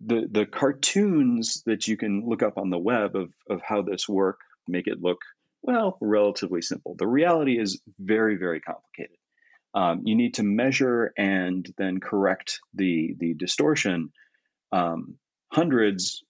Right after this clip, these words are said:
actually preferably thousands of times per second in order for this to have a big effect. And there's lots of different systems these days. It's a, it's becoming a more mature technology,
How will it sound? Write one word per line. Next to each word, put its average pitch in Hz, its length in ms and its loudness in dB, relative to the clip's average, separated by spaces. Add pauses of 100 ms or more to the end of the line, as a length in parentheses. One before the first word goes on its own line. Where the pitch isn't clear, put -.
actually 101 340 0
preferably 95 580 -2
thousands 110 500 2
of 92 100 -2
times 87 400 -4
per - 240 -4
second - 560 -4 (160)
in 82 100 -2
order 80 300 -4
for 85 100 -4
this 76 200 -4
to - 80 -12
have 76 160 -8
a 71 60 -10
big - 180 -14
effect. - 360 -16 (140)
And 139 100 6
there's 131 140 2
lots 165 240 2
of 156 80 2
different 131 280 0
systems 104 520 0
these 87 220 -2
days. 85 280 -2
It's 80 160 -4
a, 90 180 0 (100)
it's - 160 -8
becoming 139 400 0
a 104 60 0
more 95 200 0
mature 87 320 -4
technology, - 640 -8